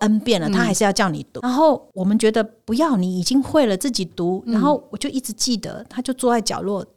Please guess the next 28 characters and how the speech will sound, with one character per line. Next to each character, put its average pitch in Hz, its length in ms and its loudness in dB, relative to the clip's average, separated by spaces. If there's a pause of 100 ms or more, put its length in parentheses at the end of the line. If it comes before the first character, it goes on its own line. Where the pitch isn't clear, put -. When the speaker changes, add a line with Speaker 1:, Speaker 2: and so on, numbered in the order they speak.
(260)
Speaker 1:
背 254 140 6
对 220 220 4
着 - 160 -10
我， - 160 -16 (140)
一 240 40 -16
直 - 140 -12
翻 185 300 -8
那 185 100 -6
本 - 160 -12
书， 180 220 -10
一 180 80 -12
直 170 100 -10
翻 165 240 -8
那 165 140 -10
本 - 180 -18
书。 170 240 -14 (320)
我 233 80 2
们 254 100 8
给 202 120 -2
她 247 120 0
上 262 240 2
学 175 160 -4
上 214 240 0
了 170 120 -4
几 165 180 -10
天 185 300 -6
以 156 100 -4
后， 175 240 -4